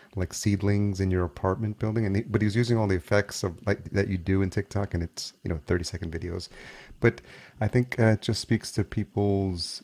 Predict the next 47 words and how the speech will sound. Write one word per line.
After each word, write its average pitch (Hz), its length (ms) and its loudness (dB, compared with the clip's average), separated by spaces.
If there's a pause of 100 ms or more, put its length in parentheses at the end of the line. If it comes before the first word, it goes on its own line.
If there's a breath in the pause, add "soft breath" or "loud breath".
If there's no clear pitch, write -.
(140)
learning 98 800 2 (240)
patterns 95 600 6
and, 87 160 0
and, 87 420 0
and 95 160 0
how 95 160 2
they 92 100 0
choose 95 220 -2
to - 100 -4
learn. 92 340 2
And, 87 240 0
you 92 60 0
know, - 580 -6
like 90 260 -4
they 92 100 -2
say, 90 320 0
some - 180 -2
people 95 240 -2
are 90 120 0
visual, 117 680 4 (400 loud breath)
audio, 98 420 4
kinesthetic. 95 680 0 (360 loud breath)
And 90 220 2
so - 100 0
there's 85 200 0
different 92 580 0 (260)
learning 92 760 2 (100)
methodologies. 90 680 0
And 87 80 0
I 87 40 0
think 85 220 -2 (140)
TikTok - 400 -2
is 90 120 -4
just - 220 0
one 139 120 0
of 147 60 0
those. 90 220 2
And, 87 140 0
and 87 100 0
for 95 120 -2
this 87 240 -2
new 92 100 0
generation, 90 500 -2
I 87 40 0
think - 220 -6
it's - 240 -8
really 85 400 -2